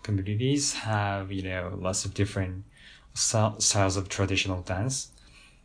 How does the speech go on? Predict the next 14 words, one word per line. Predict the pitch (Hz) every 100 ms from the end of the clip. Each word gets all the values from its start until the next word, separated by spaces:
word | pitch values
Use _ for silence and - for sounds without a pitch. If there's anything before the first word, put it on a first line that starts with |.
| - - - - - - - -
And | 113
we | 123
both | 107 107 98 -
have | 104 95 92
Scottish | - - - - 104 95 -
heritage | - 95 90 98 90 -
families | 92 92 92 90 85
from | - 95 90 87
Scotland. | - 101 101 85 90 92 107
Scotland | - 120 117 92
has | 87 92 -
a | 101
really | 95 95 92 90
interesting | 80 101 - 95 - 92 95